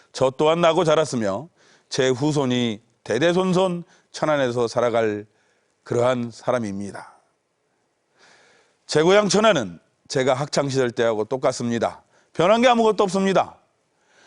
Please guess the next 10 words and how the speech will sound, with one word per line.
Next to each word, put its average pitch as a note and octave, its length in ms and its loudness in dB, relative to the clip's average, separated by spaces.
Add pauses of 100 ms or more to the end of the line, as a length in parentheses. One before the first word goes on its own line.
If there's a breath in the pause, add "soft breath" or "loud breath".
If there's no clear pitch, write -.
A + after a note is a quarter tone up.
(100)
천안 A3 300 2
동랑구 F#3+ 640 2 (1000)
삼십 F3+ 340 0
년, E3+ 160 2
사십 E3+ 300 2
년, E3+ 180 0
오십 D#3 240 0
년이 D#3 260 0
되는 C#3 260 0
동안, C3 340 -2